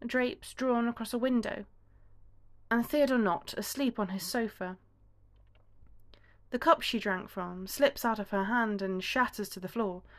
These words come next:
remnants of the potion leaking across the tile.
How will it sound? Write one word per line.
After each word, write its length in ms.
remnants 540
of 120
the 60
potion 640
leaking 380
across 260
the 120
tile. 440